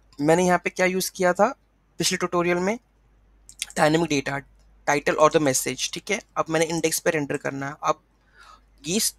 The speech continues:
ये same रहेगा, लेकिन जो template engine का नाम है, जो ये वाली file है, वो क्या हो जाएगी, Change हो जाएगी। डॉट पी यू जी extension से क्या होगी,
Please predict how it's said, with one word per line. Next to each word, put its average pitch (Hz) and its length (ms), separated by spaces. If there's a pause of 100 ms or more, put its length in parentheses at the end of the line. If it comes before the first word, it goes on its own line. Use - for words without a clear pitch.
(140)
ये 185 140
same 214 300
रहेगा, 135 340 (160)
लेकिन 156 320
जो 196 100
template 160 480
engine 175 340
का 185 180
नाम 156 420
है, 135 240 (580)
जो 151 80
ये 156 140
वाली 160 180
file 143 340
है, 135 120 (360)
वो 156 80
क्या 180 160
हो 180 100
जाएगी, 180 340 (160)
Change 160 260
हो 160 80
जाएगी। - 760
डॉट 165 180
पी - 300
यू 185 60
जी 180 140
extension 170 480
से 180 120
क्या 170 180
होगी, 165 360